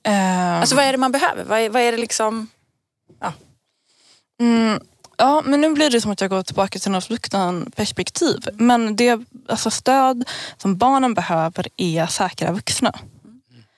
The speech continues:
Speaker 1: Jag tror verkligen att det är där vi måste börja. Eh, vuxna måste, eh, vara, känna sig okej med, eh, sitt barns genetiska ursprung, genetiska släktingar. Om man som barn känner att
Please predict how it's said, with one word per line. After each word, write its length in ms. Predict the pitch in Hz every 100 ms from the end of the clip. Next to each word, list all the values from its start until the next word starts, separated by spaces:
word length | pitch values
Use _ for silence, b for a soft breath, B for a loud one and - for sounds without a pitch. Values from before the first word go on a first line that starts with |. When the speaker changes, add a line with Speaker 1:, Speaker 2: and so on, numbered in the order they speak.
| b
Speaker 1:
Jag 140 | 226 202
tror 120 | 214
verkligen 300 | 214 202 180
att 60 | 180
det 80 |
är 20 | 180
där 140 | 175
vi 80 | 175
måste 280 | 190 - 185
börja. 580 | 196 262 208 262 - - B B B -
Eh, 420 | 190 185 175 165 160
vuxna 400 | 226 - - 226
måste, 560 | 240 - 190 185 160 -
eh, 160 | 185 185
vara, 400 | 185 175 175 170
känna 420 | - 202 185 175
sig 300 | 175 - 175
okej 360 | 160 - 170 233 381 - _ _ _ _ _ _
med, 540 | 220 214 202 196 190 - _ -
eh, 240 | 208 202 196
sitt 220 | 190 -
barns 600 | 180 180 180 185 - - -
genetiska 460 | 196 185 - - 185
ursprung, 480 | - - 170 175
genetiska 340 | - 180 - -
släktingar. 600 | - - - - - 175 B B B B B
Om 360 | - 185 180 180
man 280 | 185 170 170
som 300 | 220 254 202
barn 220 | 170 175
känner 380 | - 175 170 170
att 380 | 165 - -